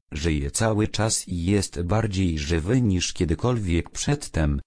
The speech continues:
jednak Hiob nic o tym nie wiedział. Hiob nic zupełnie nie wiedział o tej teorii, że człowiek jest bardziej żywy po śmierci. Chciał wiedzieć,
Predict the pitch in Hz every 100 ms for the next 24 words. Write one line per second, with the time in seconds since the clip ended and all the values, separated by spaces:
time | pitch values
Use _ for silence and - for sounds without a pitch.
0 | _ - 98 101 101 101 - 143 139 139
1 | - 87 107 147 - 95 90 120 113 113
2 | 120 104 117 85 78 60 58 - _ _
3 | _ - 131 117 98 - 92 92 71 73
4 | 82 78 110 113 110 95 90 90 85 95
5 | 117 98 92 - 98 98 92 82 82 85
6 | 82 62 60 58 - - _ - 90 95
7 | - 120 143 101 85 98 95 101 - -
8 | 87 107 110 95 90 78 76 117 98 104
9 | - 87 - 82 - - - - - -
10 | _ _ _ - - - 139 117 98 117
11 | 127 80 76 71 -